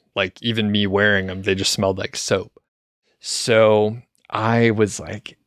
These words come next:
"It's me. It, it must be me somehow." And I keep doing stuff, and I'm like, "Ah, I'm gonna have to take a shower." And, like, I, I don't know why I smell, 'cause I, I'm a one to two shower a day kinda, kinda dude. And y-, you've been around me. I, I usually don't smell, right?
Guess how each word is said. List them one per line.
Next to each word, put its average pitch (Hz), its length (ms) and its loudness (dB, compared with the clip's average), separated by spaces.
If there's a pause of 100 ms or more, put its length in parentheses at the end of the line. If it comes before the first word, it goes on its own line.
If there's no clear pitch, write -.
"It's 117 220 -8
me. 110 580 0
It, - 260 -2
it 110 40 -4
must 127 260 0
be 151 140 2
me 117 300 0
somehow." 104 480 -2
And 104 80 0
I 98 100 -2
keep - 280 -8
doing 104 260 -2
stuff, - 520 -2
and 95 140 -8
I'm 95 100 -10
like, 95 180 -10
"Ah, 113 100 2
I'm 110 80 2
gonna 104 140 2
have 107 120 -4
to 98 80 -14
take 101 140 -4
a 92 60 -8
shower." 101 640 0
And, 95 280 -16
like, 92 220 -10
I, 104 160 -2
I 110 80 0
don't 107 140 2
know 98 100 0
why 98 200 4
I 92 60 0
smell, 101 340 0
'cause 131 180 0
I, 190 180 6
I'm 143 160 2
a 123 100 6
one 110 300 0
to 104 60 -2
two 110 200 -2
shower 104 400 2
a 95 60 -2
day 98 340 -2
kinda, 98 320 -6 (300)
kinda 98 200 -4
dude. 104 400 -2 (520)
And 135 140 0
y-, 175 160 -2
you've 185 140 0
been 143 140 6
around 95 260 0
me. 104 100 2
I, 113 120 2
I 104 120 2
usually 107 300 4
don't 92 160 -2
smell, 95 320 0
right? 104 240 0